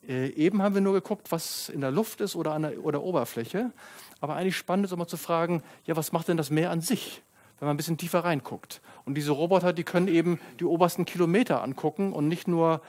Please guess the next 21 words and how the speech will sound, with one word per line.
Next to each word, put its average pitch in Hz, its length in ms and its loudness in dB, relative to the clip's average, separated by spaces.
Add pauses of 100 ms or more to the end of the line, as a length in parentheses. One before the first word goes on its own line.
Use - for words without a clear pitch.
(140)
ganz 147 180 0
oben 160 260 -2
die 151 60 0
obersten 143 400 -2
Meter 160 240 -2
vom 117 180 -4
Ozean. 135 540 0 (320)
Und 151 160 -6
die 185 40 0
Kurve 214 280 0
ist 214 100 -4
viel 214 120 0
ruhiger. 135 500 0 (300)
Immer 196 180 4
noch 196 140 2
Fieber, 220 440 0
ne, 190 160 -2
geht 185 140 -6
immer 185 220 0
noch 190 160 -2
hoch, 208 380 0